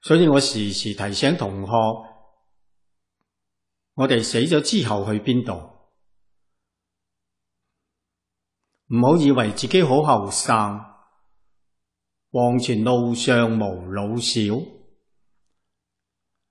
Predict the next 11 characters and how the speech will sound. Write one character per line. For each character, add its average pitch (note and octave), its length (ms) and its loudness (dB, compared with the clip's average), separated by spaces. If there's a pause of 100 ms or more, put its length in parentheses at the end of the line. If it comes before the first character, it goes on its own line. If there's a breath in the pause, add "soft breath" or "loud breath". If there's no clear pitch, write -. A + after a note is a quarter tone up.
(1400)
尤 B2+ 220 2
其 A2+ 260 0
是 B2+ 240 0
現 B2 320 0
在 A#2+ 220 0
世 B2+ 400 0
間 E3+ 180 4
災 E3+ 380 4
難 G#2+ 260 0
好 G2+ 240 -8
多 G2+ 560 -8